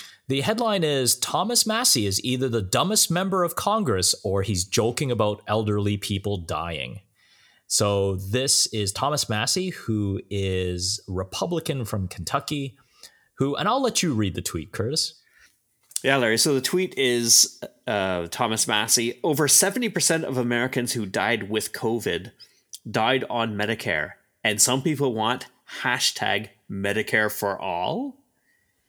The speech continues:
Speaker 2: As if they died because of <laughs> Medicare, <laughs> not because they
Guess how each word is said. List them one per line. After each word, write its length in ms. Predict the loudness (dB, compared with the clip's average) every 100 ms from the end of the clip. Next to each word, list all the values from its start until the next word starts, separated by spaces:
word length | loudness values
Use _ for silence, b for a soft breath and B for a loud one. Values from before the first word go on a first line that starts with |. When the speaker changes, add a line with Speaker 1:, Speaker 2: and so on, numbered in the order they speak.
| _ _ _ _ -6
Speaker 2:
As 240 | 0 2 2
if 540 | 2 0 0 -4 -6 -8 _ _ _ _
they 140 | -2 0
died 400 | 2 2 0 -2
because 360 | -2 -2 0
of 200 | -2 -2
<laughs> 720 | -6 -6 -10 -16 -20 -20 _
Medicare, 800 | -6 0 2 4 2 2 0 -2 -8 _ _ _ -18 -16
<laughs> 580 | -8 -8 -8 -10 -8 -4
not 360 | 4 4 4
because 840 | 4 4 2 4 4 6 6 4 -2
they 260 | 0 0